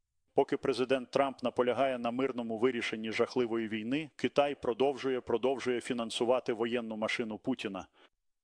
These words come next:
Іран продовжує постачати технології та зброю,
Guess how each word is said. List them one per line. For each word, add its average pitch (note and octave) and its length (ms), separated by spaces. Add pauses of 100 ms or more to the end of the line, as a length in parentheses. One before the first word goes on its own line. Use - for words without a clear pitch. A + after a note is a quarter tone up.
(960)
Іран C#3+ 380
продовжує C#3 540
постачати C3 720
технології C3 720
та B2+ 160
зброю, A2+ 600